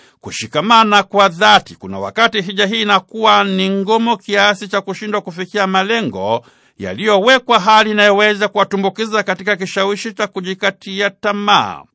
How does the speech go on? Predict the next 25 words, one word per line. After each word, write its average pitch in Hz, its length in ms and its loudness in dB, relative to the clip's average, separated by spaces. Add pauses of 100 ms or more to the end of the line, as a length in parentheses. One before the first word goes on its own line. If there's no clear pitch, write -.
(200)
Katika 190 280 -2
hali 214 240 4
na 214 100 2
mazingira 202 480 2
kama 202 300 2
haya, 208 360 4
Wakristo 185 500 -4
wajitambulishe 196 840 0
na 196 160 4
wale 208 440 4
wanaomtafuta 196 880 2
Mwenyezi 190 520 0
Mungu 208 360 0
katika 208 380 -2
unyenyekevu, 196 840 2
uvumilivu 190 640 -2
na 190 140 2
mshikamano 196 800 0
wa 185 140 4
kidogo. 165 1040 -4
Wakristo 190 640 -4
wote 214 280 -2
wasaidiane 196 880 0
katika 196 400 -2
shida, 208 440 -4